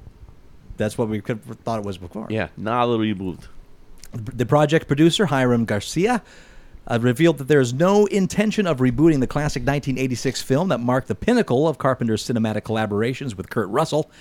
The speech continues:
Speaker 1: In fact, the reality and continuity established with the original movie will be kept intact. Garcia said, "You can't remake a classic like that.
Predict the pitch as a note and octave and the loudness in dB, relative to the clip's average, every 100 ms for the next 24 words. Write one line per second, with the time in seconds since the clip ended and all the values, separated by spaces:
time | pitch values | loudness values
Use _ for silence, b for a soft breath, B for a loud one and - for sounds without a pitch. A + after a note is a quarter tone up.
0 | B B F2+ D3 A#3 G3 - - _ b | B B -10 0 2 2 -4 -14 _ b
1 | b b - A2+ C#3 C3+ C3 B2 A#2+ A2+ | b b -2 2 2 2 2 0 -2 0
2 | C#3 C3+ F#3+ C#4 D#3+ A#2 - D3 C3+ C3 | -2 2 4 4 2 0 0 -2 0 -2
3 | - G3 - F3 D#3+ E3+ C3 C#3+ B3+ C4 | 4 2 4 0 2 2 2 2 2 4
4 | E3+ C3 E3+ F#3+ D3 F#3+ - G3+ - F#3+ | 2 2 2 0 -2 -4 0 -2 -2 -4
5 | F#3+ - E4 - _ - _ b b b | -4 -4 -8 -8 _ -20 _ b b b
6 | b b - B2+ - C3+ - C3+ B2+ A#2+ | b b -4 -2 0 -2 2 2 2 -2
7 | b b b C3+ C3+ - A3 A#3+ G3+ G3+ | b b b -2 0 0 -2 -2 -4 -2
8 | G#3 F#3 D#3+ - A#3 G3+ E3+ D#3+ C#3 - | -2 -4 -6 -2 0 0 -2 -2 -2 -2
9 | A#2+ E2 | -4 -4